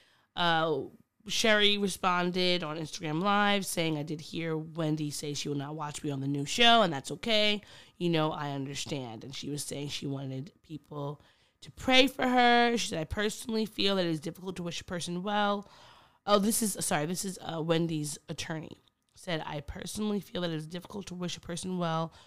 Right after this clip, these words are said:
which Sherri did, while attempting to health shame them at the same time, especially since Wendy was the one who created multiple platforms that gave Sherri several opportunities. Wendy is an icon and should be respected as such."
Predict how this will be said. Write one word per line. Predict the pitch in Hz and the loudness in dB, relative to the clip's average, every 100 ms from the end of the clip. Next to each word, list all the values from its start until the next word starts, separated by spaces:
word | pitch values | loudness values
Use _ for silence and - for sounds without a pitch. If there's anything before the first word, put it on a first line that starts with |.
| _ _ - | _ _ -8
which | - | -2
Sherri | - 156 147 | 0 0 -2
did, | 151 180 180 185 | 0 2 2 2
while | 160 147 | 0 0
attempting | 147 - 196 196 180 | -4 -6 -4 -4 -4
to | |
health | 147 175 226 - | -4 -2 -2 -2
shame | - - 180 180 | -4 0 2 2
them | 175 165 170 | 2 0 0
at | - | -6
the | 147 | -10
same | - 147 | -6 -6
time, | 151 240 233 233 233 233 - - - - | -4 2 6 6 6 2 -6 -20 -12 -4
especially | 180 196 185 - 220 | 0 2 2 0 -4
since | - 180 | -4 -2
Wendy | 175 165 180 | 0 0 -2
was | 165 | -4
the | 165 | -4
one | 165 160 160 | -4 -2 -4
who | 147 156 | -8 -16
created | - 175 151 160 | -8 -6 -4 -2
multiple | 165 226 254 247 220 - | 0 0 -2 -6 -16 -12
platforms | 185 165 - 160 143 151 - - _ _ - | -8 -8 -8 -8 -8 -8 -12 -20 _ _ -10
that | 160 | -6
gave | 147 147 | -6 -6
Sherri | - - 185 175 170 170 | -6 -2 -2 -2 -4 -6
several | - - 160 170 | -8 -8 -6 -8
opportunities. | 165 151 151 - 170 - - - _ _ _ _ - | -10 -14 -12 -6 -6 -6 -16 -20 _ _ _ _ -6
Wendy | 160 160 156 | -4 -2 -4
is | 143 | -8
an | 175 - | -8 -4
icon | 185 185 180 175 185 | -4 -4 -4 -2 -4
and | 165 156 | -8 -10
should | - 165 | -10 -10
be | 143 | -14
respected | 156 - 139 - - | -14 -16 -16 -14 -12
as | - | -10
such." | - - | -10 -14